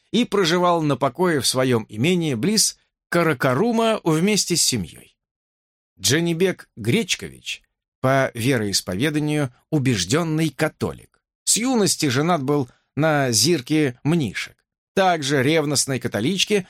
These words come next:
прославленной звезде Ялтинской синематографической студии. Указанная Зирка была широко популярна среди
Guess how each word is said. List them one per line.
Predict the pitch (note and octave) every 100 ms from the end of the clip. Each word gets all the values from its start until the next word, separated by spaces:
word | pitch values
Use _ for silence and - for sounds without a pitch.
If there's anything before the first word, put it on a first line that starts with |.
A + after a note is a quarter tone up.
| _
прославленной | E3 D3+ - D3+ D#3 D#3+ D#3 C#3
звезде | G#2+ A2 A2+ C3+
Ялтинской | A2 D#3 C3 C#3 - C#3+ C3 - _ -
синематографической | - F#3+ D#3 B2+ A#2+ A#2+ C#3 - - B2
студии. | - - C#2+ - - _ _ _ _ _ -
Указанная | G#2+ D#3+ C3+ C3+ B2 A2
Зирка | F2+ A2 G#3 - - - _ _ _ _ _ _ _ _ _
была | E2 A#2+ F#3+ G3+
широко | - - D3 C#3+ C3 A3
популярна | G3 F3+ F#3 F3+ C#3+ G#2+ G2+
среди | B2+ A#2+ C3 C#3+ G#2+